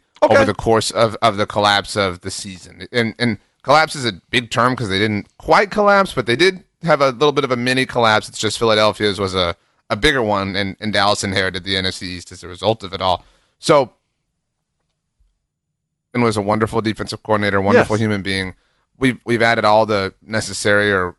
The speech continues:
Speaker 2: at least for our own emotional well-being, prerequisites. And there's a lot of, or there are a lot of songs being sung about, "Well, man, so s-, since he took over in two thousand twenty-one, pe-, people forget about how bad Mike Nolan was."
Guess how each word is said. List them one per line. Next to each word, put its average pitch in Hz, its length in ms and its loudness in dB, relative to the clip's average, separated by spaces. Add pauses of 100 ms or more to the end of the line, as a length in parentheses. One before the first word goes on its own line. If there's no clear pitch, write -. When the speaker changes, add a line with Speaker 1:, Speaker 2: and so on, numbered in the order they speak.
Speaker 2:
at 98 80 -18
least 101 200 -4
for 101 140 0
our 90 160 2
own 101 140 0
emotional 98 460 -2
well-being, 92 540 -4
prerequisites. 92 760 -6 (460)
And 127 360 2 (120)
there's 139 180 2
a 147 80 4
lot 135 260 4
of, 127 360 2 (180)
or 113 100 -2
there 113 160 2
are 127 180 6
a 127 60 4
lot 123 160 2
of 110 80 -4
songs 117 360 0
being 110 240 -2
sung 110 280 0
about, 101 300 0
"Well, 117 240 2
man, 104 340 -2
so 104 200 -10
s-, - 160 -14 (260)
since 110 240 -10
he 165 140 0
took 170 240 2
over 156 280 4
in 110 120 -4
two 147 160 2
thousand 123 400 2
twenty-one, 123 480 2
pe-, 147 100 -2 (240)
people 190 320 0
forget 127 460 2
about 120 260 4
how 123 180 4
bad 131 280 2
Mike 131 240 2
Nolan 127 280 0
was." 101 220 -2